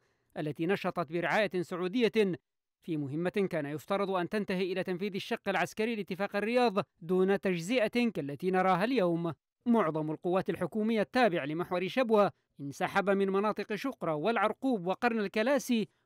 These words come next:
والذريعة الظاهرة هو أن هذه الخطوة تمهد لتنفيذ اتفاق الرياض بعد أن مارس الطيران السعودي ضغطا معنويا على هذه القوات في رسائل فهم منها أن الرياض مستعدة لتوجيه ضربة جوية مؤلمة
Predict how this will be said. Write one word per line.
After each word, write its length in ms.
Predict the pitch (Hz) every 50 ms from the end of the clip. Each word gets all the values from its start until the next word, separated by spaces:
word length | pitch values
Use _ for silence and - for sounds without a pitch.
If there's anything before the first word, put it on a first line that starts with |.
| _ -
والذريعة 640 | 156 151 131 127 151 151 165 175 190 185 202 220 - 240
الظاهرة 480 | 214 160 170 165 147 165 196 208 196 -
هو 240 | 262 214 180 185 165
أن 180 | 160 165 165
هذه 240 | 165 165 175 170 180
الخطوة 520 | 170 156 - 269 214 - 214 208 190 180 - _ _ _ _ _ _ _ _
تمهد 480 | - 170 160 170 190 202 185 220 240 240
لتنفيذ 460 | 240 202 190 170 175 160 156 185 170
اتفاق 400 | 170 - - 165 175 - - -
الرياض 480 | 190 190 214 240 262 247 208 190 196 - _ _ _ _ _
بعد 340 | - 160 156 170 139 151 151
أن 160 | 170 151 160
مارس 360 | 160 180 208 233 240 - - 233
الطيران 520 | 208 - 180 165 165 165 175 202 214 208
السعودي 500 | 190 - - 196 165 180 185 185 262 254
ضغطا 360 | 196 170 156 139 135 - 180
معنويا 540 | 180 180 175 151 160 180 185 202 247 254 233
على 220 | 196 135 147 147 151
هذه 240 | 151 165 156 165 170
القوات 500 | - - - 214 233 247 240 214 - 220 180 - _ _ _ _ _ _
في 200 | _ - 285 240
رسائل 500 | 190 170 151 - 170 170 175 180 185 185 -
فهم 260 | - 196 185 196 208
منها 440 | 208 202 226 277 247 202 208 220 180
أن 120 | 185 190
الرياض 400 | 190 190 202 240 247 240 226 196
مستعدة 600 | 196 190 - - 214 208 240 277 233 214 190 156 -
لتوجيه 680 | 160 160 156 156 170 - 185 175 175 170 247 208 180 190
ضربة 300 | 185 226 226 202 202 185 -
جوية 460 | 202 190 175 202 214 254 269 254 233 -
مؤلمة 720 | 226 214 220 226 220 226 269 269 254 - 208 175 160 147